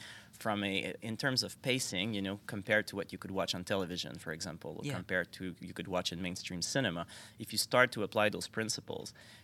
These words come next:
Speaker 1: then what will happen is you will not nurture at all the sense of immersion and the sense of presence for audiences, and it will not make the medium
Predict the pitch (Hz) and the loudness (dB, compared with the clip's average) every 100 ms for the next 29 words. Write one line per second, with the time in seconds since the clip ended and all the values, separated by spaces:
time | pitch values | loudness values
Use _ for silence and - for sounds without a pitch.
0 | - 101 101 - 92 85 127 127 - 87 | -6 -2 2 2 0 0 4 4 2 -2
1 | 87 98 90 - 92 92 95 90 92 98 | -2 -4 -4 -4 -4 0 0 -2 0 2
2 | 101 - - - - - - 104 104 110 | 2 2 -6 -12 -18 -20 -14 -2 2 2
3 | - 95 82 80 - - 95 101 85 80 | 2 2 2 0 -4 -4 4 6 6 4
4 | - 98 - 95 95 95 87 87 90 90 | 0 0 2 0 0 -4 -4 -4 -4 -4
5 | 85 80 82 - 85 - - 82 82 80 | -6 -4 -4 -4 -4 -6 -6 -4 -2 -4
6 | 85 - 78 - - 73 - - - - | -6 -4 -4 -4 -6 -8 -8 -6 -6 -4
7 | 95 92 98 98 101 101 - 101 95 90 | -4 -2 -2 0 0 0 -2 -4 -4 -4
8 | 98 110 131 110 92 92 | -2 0 0 0 -2 -4